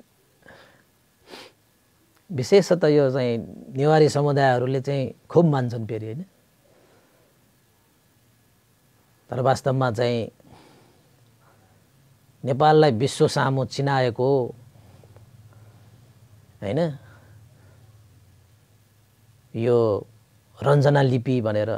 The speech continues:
नेपालको एउटा लिपि भनेको यही हो। अब हामीले देवनागरिक भनेको यो पनि अर्कैको न-, देवनागरिक हो, नेपालको होइन नि। हाम्रो त आफ्नै लिपि छ नि, रञ्जना लिपि, प्रचलित लिपि,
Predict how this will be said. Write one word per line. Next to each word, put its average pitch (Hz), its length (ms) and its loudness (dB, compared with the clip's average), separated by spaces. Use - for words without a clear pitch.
नेपालको 139 500 2
एउटा 120 260 4
लिपि 131 360 0
भनेको 101 320 -6
यही 120 220 0
हो। 101 160 -4
अब 127 120 -4
हामीले 123 280 -2
देवनागरिक 123 680 -2
भनेको 110 280 -8
यो 143 160 0
पनि 151 320 0
अर्कैको 135 580 -2
न-, 107 800 -8
देवनागरिक 117 640 -4
हो, 110 180 -8
नेपालको 156 300 4
होइन 131 300 4
नि। 120 160 -8
हाम्रो 160 300 4
त 196 60 6
आफ्नै 208 460 6
लिपि 185 380 6
छ - 80 -2
नि, 110 240 -2
रञ्जना 165 480 4
लिपि, 131 460 -4
प्रचलित 180 480 4
लिपि, 135 560 -4